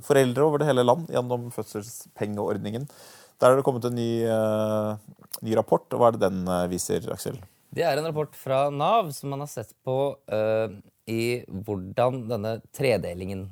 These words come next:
Speaker 2: av, eh, foreldrepermisjonen, for det ble vedtatt i, vel, tjue atten og effektuert også fra, fra tjue atten, der hvor, eh, foreldrene vel får femten uker hver, og så får de en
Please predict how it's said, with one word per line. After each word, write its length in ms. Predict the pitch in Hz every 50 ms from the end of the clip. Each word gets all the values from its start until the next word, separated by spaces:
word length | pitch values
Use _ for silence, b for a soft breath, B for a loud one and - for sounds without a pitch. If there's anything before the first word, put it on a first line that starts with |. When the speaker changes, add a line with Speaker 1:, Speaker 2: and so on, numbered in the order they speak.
| - -
Speaker 2:
av, 320 | - 90 87 85 80 80
eh, 180 | 90 92 87 87
foreldrepermisjonen, 800 | - - 98 90 80 - - 92 85 95 101 120 139 208 277 196
for 100 | - -
det 100 | 104 95
ble 140 | 80 95 92
vedtatt 340 | 85 82 - 82 - - -
i, 480 | 87 87 85 87 87 85 - - 53 67
vel, 160 | 92 87 85
tjue 220 | - - 101 101
atten 220 | 98 - - 302 277
og 80 | 131
effektuert 440 | 107 - 92 - - 101 85 92 107
også 240 | - 92 101 - 104
fra, 220 | - 101 98 101 107 _ _ -
fra 80 | -
tjue 180 | 92 - 101 95 104
atten, 220 | 101 - - 165
der 100 | 135 98
hvor, 220 | 82 85 87 87 95 b b b b b b b b b b b
eh, 440 | - 95 95 92 90 90 87 85 90
foreldrene 500 | 92 - 101 92 80 78 98 92 95 95
vel 140 | 92 92 90
får 340 | 87 - - 90 90 87 87 - _
femten 340 | - - - 95 - - 95 90
uker 100 | - 95
hver, 200 | 104 135 175 160
og 60 | 123
så 80 | - -
får 120 | - 98
de 100 | 92 90 82
en 220 | 80 82 82 -